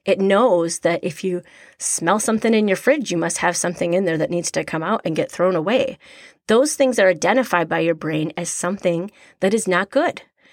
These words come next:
The smell of gas. We all know that rotten egg smell, and if we have a smell of gas in our home, our brain recognizes it now as a bad smell and something that you should get away from.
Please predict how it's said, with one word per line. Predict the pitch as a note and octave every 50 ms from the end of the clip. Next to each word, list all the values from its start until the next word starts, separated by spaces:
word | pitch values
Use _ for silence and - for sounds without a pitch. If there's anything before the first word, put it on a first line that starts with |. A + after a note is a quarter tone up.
| _ - - _ _ _ _ _ -
The | G#3
smell | G#3 - - - F#3+ F3 F#3 G3+ G#3+ G#3+ A3+ -
of | - G3+ G3 - -
gas. | F#3 F3+ G3 F3+ - - - - - - - -
We | F3+ G3 G3+
all | F3+ - C#4+ C#4+ G#3
know | G#3 F#3+ F#3 G3
that | F#3 F3+ E3 D#3+ - -
rotten | E3+ E3+ F3 - G3+ G3+ F3+
egg | F3 F3+ F3+ F3
smell, | - - G#3 G3+ G3 G3+ G#3 G#3+ -
and | - E3
if | E3 D#3+ D3+ - -
we | F3 G3+
have | G3 - F#3 F3+ F#3 F#3+ G3+ G3 -
a | - D#3+
smell | - - F#3+ E3+ F3+ F#3+
of | F3+ F3
gas | - E3 E3+ E3+ - -
in | - E3+
our | E3 E3
home, | D3+ - - E3 E3+ F#3+ A3+ C4 - - - - - - _ _ _ _ -
our | G3 G3+ G#3+
brain | G#3+ - F#3+ G3+ A#3+ B3 A#3 G#3+
recognizes | F3+ F#3 G#3 A3 - A#3+ G3+ F#3 F3 E3+ F3 E3+ D#3
it | F3 - D3+
now | D#3 D#3 D#3 -
as | - E3 D#3+
a | E3 E3
bad | - - F3 E3+ E3+ D#3 G3 G#3+
smell | - - - F#3 F3 F3 E3+ F3+
and | - - F3 E3+
something | - F3+ F3 E3+ - G3 F#3
that | F#3 -
you | E3+ F3 F3
should | E3 - F#3 F3
get | F#3+ F#3
away | F#3 F3+ F3+ F3+ A3+
from. | - - B2+ C3 - F3+